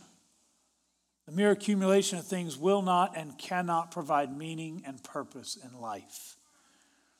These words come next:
All the wealth that Solomon had, he still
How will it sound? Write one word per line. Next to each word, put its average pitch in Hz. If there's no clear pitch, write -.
All 190
the 196
wealth 196
that -
Solomon 196
had, 190
he 190
still 202